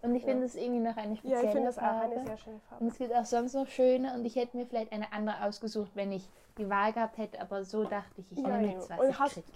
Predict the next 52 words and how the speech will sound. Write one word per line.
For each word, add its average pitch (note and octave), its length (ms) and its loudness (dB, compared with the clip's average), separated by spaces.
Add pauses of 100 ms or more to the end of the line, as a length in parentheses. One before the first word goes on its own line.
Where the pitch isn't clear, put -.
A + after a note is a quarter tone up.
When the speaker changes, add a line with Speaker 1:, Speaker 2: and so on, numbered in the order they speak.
(120)
Speaker 2:
hast C#4 260 -2
du D4 40 -2
sozusagen C4 380 -4
effektiv B3 440 -8
gespart? F#3+ 800 -4
Speaker 1:
Ja, A3 400 4 (100)
Speaker 2:
Okay, A#3 300 -6
Speaker 1:
sehr, A3 280 4
Speaker 2:
gut. - 100 -6 (220)
Speaker 1:
ja. G#3 260 0 (380)
Speaker 2:
Sehr C4 180 8
gut, C4+ 180 4
weil A3+ 100 6
manchmal, A#3+ 500 4
sonst B3 360 6
lohnt A3 240 8
sich's B3 180 0
ja G#3 120 4
nicht. F3 260 0
Speaker 1:
Mhm. A#3+ 100 6
Speaker 2:
Manchmal A3 320 6
ist G#3 140 0
ja G#3 80 6
so F#3+ 280 0 (220)
ein - 60 -20
paar G#3+ 260 6
Franken G#3 480 2
Speaker 1:
Ja. G#3+ 160 6
Speaker 2:
billiger G#3 220 4
und G3 100 0
dann G3+ 120 4
Versand G3 500 0
und F#3 80 -4
dann F3+ 160 2
ist F3 120 -4
grad E3+ 220 -4
wieder. - 220 -6
Speaker 1:
Ja, G3+ 260 6
ja, F#3+ 80 -4
ja. F3 320 -4
Speaker 2:
Okay, C4 240 2
aber D4 140 10
Speaker 1:
Nein, B3 100 8
Speaker 2:
jetzt C#4+ 120 2
Speaker 1:
es - 20 -2
hat D#4 100 6
Speaker 2:
hast - 100 -4
du F4 60 6
Speaker 1:
sich C4+ 140 2
gelohnt. B3+ 260 8
Speaker 2:
gewonnen. F#3+ 300 4 (120)
Speaker 1:
Mhm. A#3+ 120 -4